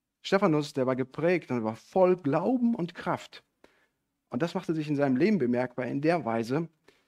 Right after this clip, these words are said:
dass Oppositionen ihn nicht davon abhal-, abhielten, seinen Herrn groß zu machen. Übrigens ist, hat Christus uns versprochen, dass,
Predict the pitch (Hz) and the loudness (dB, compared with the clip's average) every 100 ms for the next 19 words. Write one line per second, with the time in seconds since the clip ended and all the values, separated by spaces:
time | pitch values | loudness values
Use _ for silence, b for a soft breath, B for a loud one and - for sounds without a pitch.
0 | b _ _ _ _ - 123 127 - 147 | b _ _ _ _ -2 -2 -2 -4 -4
1 | 147 123 120 - - 202 262 151 104 87 | -2 -4 -4 -6 -2 -2 0 -2 -2 -6
2 | - _ _ _ _ _ - 120 120 156 | -16 _ _ _ _ _ -4 0 2 2
3 | - 196 196 160 147 - 113 - - 143 | 0 -2 -2 -4 -6 -2 -2 0 -2 -4
4 | - 110 - 107 110 _ _ _ _ 113 | 0 -2 -2 -4 -6 _ _ _ _ -2
5 | 113 110 117 117 120 - - - - - | -2 -2 -2 -2 -6 -8 -10 -10 -10 -12
6 | - - _ _ _ _ _ _ _ _ | -16 -20 _ _ _ _ _ _ _ _
7 | 156 170 135 127 123 - _ 120 - 196 | 2 4 2 0 -10 -14 _ -8 -2 -4
8 | 156 131 123 123 - 165 127 113 113 - | -4 -6 -6 -6 -2 -2 -2 0 -2 -2